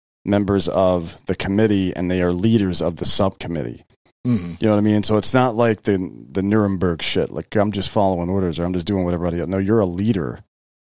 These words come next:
Speaker 2: You're
Speaker 1: And
Speaker 2: giving
Speaker 1: you're, you're
Speaker 2: the
Speaker 1: like a
Speaker 2: fucking
Speaker 1: triple
Speaker 2: orders.
Speaker 1: volunteer, basically, at this point. Um, <clears throat>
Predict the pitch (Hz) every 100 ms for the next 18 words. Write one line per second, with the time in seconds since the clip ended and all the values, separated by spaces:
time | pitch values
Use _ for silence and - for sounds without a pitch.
0 | _ _ - 110 95 113 123 120 120 127
1 | 123 107 - - 131 131 117 104 110 110
2 | 90 - 113 90 71 76 73 - 80 71
3 | 65 64 - 78 58 - _ - - _
4 | - 90 87 85 87